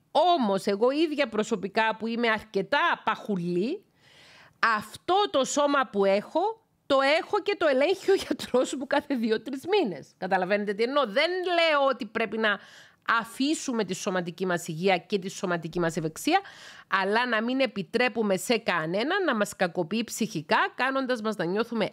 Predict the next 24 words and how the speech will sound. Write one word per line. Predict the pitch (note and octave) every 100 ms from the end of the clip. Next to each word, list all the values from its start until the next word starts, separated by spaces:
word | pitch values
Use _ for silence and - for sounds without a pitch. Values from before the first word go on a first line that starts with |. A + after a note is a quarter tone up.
| -
άσχημα | G#3 A#3+ - C#4+
για | C4+ G3+
τη |
σωματική | - F#3 E3 E3+ A3
μας | A3
εμφάνιση | F3 - G3+ A#3+ F4 F#4 - - - - _
και | - C4
να | B3+ B3
μην | D#4 F#4+
κακοποιούμε | F#4 - D4 C#4 C#4+ C#4+
ψυχικά | - C4 A#3 A3+ C4+
εμείς | C4+ C4+ -
οι | C#4
ίδιοι | D#4 F4 D#4
τον | C4+ B3+
εαυτό | A3+ G3+ F3+ - - G3
μας, | C4 F4+ A4+ A#4 - _ _ _ _
νιώθοντας | A3 C#4 E4+ F4+ E4 A3 G#3+
άσχημα | B3 E4 - F#4 F#4
για | F#4 C#4
τη | C#4+
σωματική | C#4 A3+ F3+ F3 B3+
μας | D4 - _ _
εμφάνιση | - A3+ - - F#3 G3+ E4 -